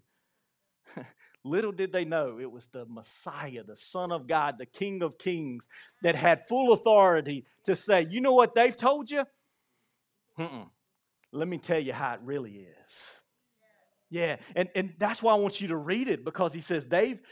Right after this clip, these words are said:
they've talked to you about murder. Let me tell you about what murder is.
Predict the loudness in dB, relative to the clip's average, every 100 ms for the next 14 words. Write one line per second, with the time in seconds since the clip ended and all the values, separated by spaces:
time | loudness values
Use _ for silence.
0 | -6 0 0 0 0 0 0 -10 -8 -4
1 | 0 2 2 0 -2 -2 -2 -6 -6 -8
2 | -10 -8 -8 -8 -6 -6 -8 -14 -14 -14
3 | -16 -20 -20 -20 -20 -20 -20